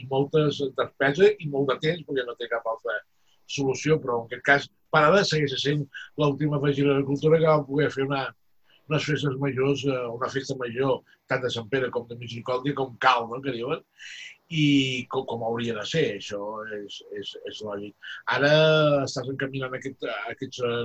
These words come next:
nous reptes, sobretot m'imagino que el repte més important, perquè promoció de la ciutat, a més a més,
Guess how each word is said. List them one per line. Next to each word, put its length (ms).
nous 180
reptes, 320
sobretot 380
m'imagino 460
que 120
el 100
repte 320
més 180
important, 440
perquè 180
promoció 300
de 40
la 120
ciutat, 280
a 120
més 160
a 100
més, 240